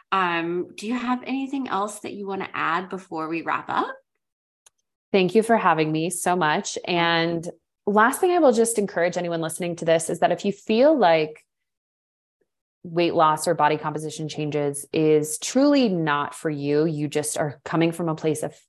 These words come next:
Speaker 2: fear and desperation, desperate energy is usually a good sign that it's not the right move for you. And if you know, or you have an inkling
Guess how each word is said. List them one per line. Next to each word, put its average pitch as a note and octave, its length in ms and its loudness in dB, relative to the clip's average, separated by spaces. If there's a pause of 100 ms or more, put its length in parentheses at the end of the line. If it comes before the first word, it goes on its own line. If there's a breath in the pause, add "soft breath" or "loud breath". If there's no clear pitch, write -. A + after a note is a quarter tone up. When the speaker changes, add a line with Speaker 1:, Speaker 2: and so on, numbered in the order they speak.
Speaker 2:
fear E3 520 0 (680)
and D3+ 540 2 (180)
desperation, E3+ 960 2 (140)
desperate B3 680 2
energy E3 460 0
is E3 180 -2
usually D#3+ 240 -2
a D3+ 40 -2
good D3+ 200 -2
sign D3 300 -4
that C#3+ 80 -4
it's C#3 180 -6
not C#3 640 -4
the D#3 140 -4
right C#3 220 0 (100)
move C#3+ 260 -6
for G3 100 0
you. G#3+ 420 2 (440)
And E3 140 -2
if E3 160 -2
you F3+ 80 0
know, F3 580 2
or F3 80 -2
you E3+ 140 -4
have D#3+ 180 -4
an A#3+ 80 0
inkling D#3 580 -8